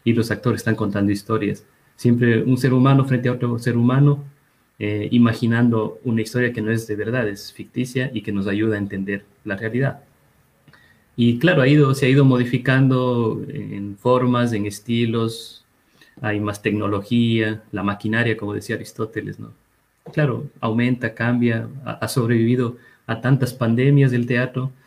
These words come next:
Yo no creo que sea un accidente que hace dos mil quinientos años el arte del teatro es-, esté aquí y que, y sigue aquí, porque alguien, alguien, había gente que me decía, "Pero ahora sí, con la pandemia ya se acabó el teatro, ¿te preocupa eso?".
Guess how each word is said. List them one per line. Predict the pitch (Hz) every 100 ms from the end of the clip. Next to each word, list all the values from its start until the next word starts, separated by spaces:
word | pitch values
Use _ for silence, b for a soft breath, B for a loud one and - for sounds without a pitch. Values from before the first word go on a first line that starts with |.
| b b _
Yo | 127
no | 135
creo | 143
que | 147
sea | -
un | 135
accidente | 120 - 117 131 123
que | - 98
hace | 98 101
dos | 104 98
mil | 113
quinientos | 113 113 113 107 107
años | 110 107
el | 98 98
arte | 104 - 104 101 98 - _ _
del | - 101
teatro | 98 104 -
es-, | 107 - _
esté | - - 110
aquí | - 135 - _ _ _ _ _
y | 110
que, | - 107 107 117
y | 127
sigue | 139 165 156
aquí, | 151
porque | - 131 123
alguien, | 135 135 139
alguien, | 135 139 -
había | - 127 156 151
gente | 147 151 147
que | 127
me | 120
decía, | 117 127
"Pero | 120 117
ahora | 143 139
sí, | - 147
con | 127
la | 117
pandemia | 120 120 131 117
ya | 110 104
se | 101
acabó | 104 104
el | 101
teatro, | 101 98 - 104
¿te | -
preocupa | - 113 127 123 113
eso?". | 117 -